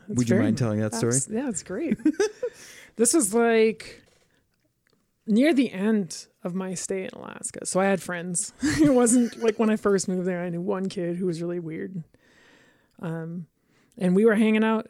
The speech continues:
Speaker 1: and it was, like, October, so everything's covered in ice already. <laughs> And we were just goofing off. We went to the community center where they have an ice rink. And we were just, we weren't skating, we were just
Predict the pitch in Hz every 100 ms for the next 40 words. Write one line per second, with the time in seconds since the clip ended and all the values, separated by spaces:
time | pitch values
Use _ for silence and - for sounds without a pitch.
0 | _ _ _ _ 185 180 - - - 180
1 | 180 175 175 - 214 214 214 214 - -
2 | 185 190 202 202 - 202 196 202 202 208
3 | 202 - - - 196 208 208 247 - -
4 | 233 - - 220 190 190 185 180 185 -
5 | - - - - 202 208 214 170 208 220
6 | 226 196 214 202 202 214 247 - 226 269
7 | 254 202 - 190 185 185 208 247 _ _
8 | _ - 190 190 180 - 202 196 - -
9 | 185 - - - 185 196 208 202 - -
10 | - 190 269 - - 185 190 185 165 185
11 | 190 -